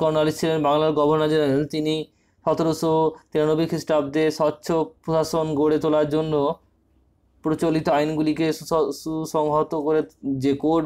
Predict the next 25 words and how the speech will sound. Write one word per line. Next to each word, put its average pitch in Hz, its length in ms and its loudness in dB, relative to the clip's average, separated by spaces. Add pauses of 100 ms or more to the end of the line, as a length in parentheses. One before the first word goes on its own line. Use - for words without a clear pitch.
বা 143 100 2 (400)
বিধিনিষেধ 156 560 0 (140)
আইন 139 320 2
চালু 156 240 0
করেন, 156 340 2 (260)
তাকে 127 300 -2
কর্নওয়ালিস 151 420 0
কোড 156 180 0 (100)
বলা 147 240 2
হয়। 139 240 2
এর 151 100 0
ফলে 165 200 -2
দেওয়ানি 151 360 0
সংক্রান্ত 151 420 -2
বিচার 151 400 0
ও 151 140 2
রাজস্ব 143 340 0 (120)
আদায়ের 151 300 2 (120)
দায়িত্ব 143 400 -2 (600)
সংক্রান্ত 156 440 0 (120)
বিষয়কে 147 280 0
আলাদা 147 300 2
করে 151 160 2 (460)
দেয়া 143 260 2
হয়েছিল। 147 340 0